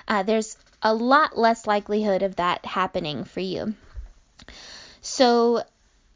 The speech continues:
the second page we are going to talk about is your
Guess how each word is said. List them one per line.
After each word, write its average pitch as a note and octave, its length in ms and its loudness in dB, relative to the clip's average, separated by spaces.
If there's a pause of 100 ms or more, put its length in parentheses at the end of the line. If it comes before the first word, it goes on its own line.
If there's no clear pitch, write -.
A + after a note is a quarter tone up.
(100)
the G#3 240 -2
second F#4 640 0
page F3+ 600 -2
we A3+ 140 0
are G#3+ 100 0
going G#3 260 0
to - 100 -8
talk G3+ 260 -4
about - 380 -4 (1120)
is A3 640 0 (120)
your G#3+ 720 0